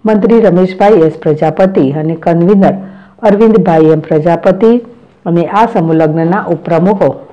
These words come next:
આયોજકો, કોષાધ્યક્ષ અને દાતાઓના સહયોગથી ત્રીસમા સમૂહ લગ્નની આયોજકો દ્વારા ખૂબ જ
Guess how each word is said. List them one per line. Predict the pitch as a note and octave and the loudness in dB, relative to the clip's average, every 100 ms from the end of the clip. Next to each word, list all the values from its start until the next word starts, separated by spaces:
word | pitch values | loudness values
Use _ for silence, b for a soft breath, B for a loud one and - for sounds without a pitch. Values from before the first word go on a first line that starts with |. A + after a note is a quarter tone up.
| - | -16
આયોજકો, | - G3+ G3 A3 F#3+ A#3+ - F#3+ | -4 2 4 4 2 -2 0 -2
કોષાધ્યક્ષ | F#3+ F3 F#3 G#3+ E3+ F#3+ G3+ G3 | 0 -2 0 -2 0 0 -2 -2
અને | E3 E3 | -4 -4
દાતાઓના | D#3+ D#3 D#3+ D#3+ D#3+ E3 | -2 -2 -2 0 0 -2
સહયોગથી | D#3 E3+ D#3 F3+ A3 F3+ B B B B B _ | -4 -2 -2 -2 -2 -4 B B B B B _
ત્રીસમા | A#3+ A3 A3 A#3 | -4 -2 0 0
સમૂહ | A#3 F3 E3+ | 0 0 0
લગ્નની | E3+ D#3+ E3+ F3 G3+ | 0 0 0 0 2
આયોજકો | F3+ F3+ G3 G3 A3+ | 2 2 2 0 0
દ્વારા | G#3+ F3+ E3 E3+ | 0 0 0 -2
ખૂબ | - G3 F#3 | -2 0 2
જ | A3+ | 0